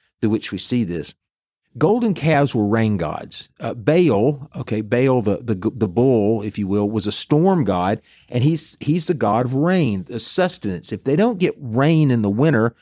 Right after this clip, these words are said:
they don't have crops to grow and they can't survive. And so I, I think it's fair to say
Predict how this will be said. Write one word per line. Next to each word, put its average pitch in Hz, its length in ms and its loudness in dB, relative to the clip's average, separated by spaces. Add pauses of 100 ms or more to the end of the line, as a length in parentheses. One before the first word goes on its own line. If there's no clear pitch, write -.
(420)
they 135 120 4
don't 151 200 0
have 143 160 0
crops - 420 -2
to 127 100 -4
grow 110 240 4
and 113 100 0
they 117 60 0
can't - 300 -4
survive. 117 580 -2
And 120 160 -4
so 151 240 2
I, 135 100 -2 (220)
I - 40 -18
think - 480 -4
it's - 180 -6
fair 180 380 2
to 147 100 2
say 110 400 -2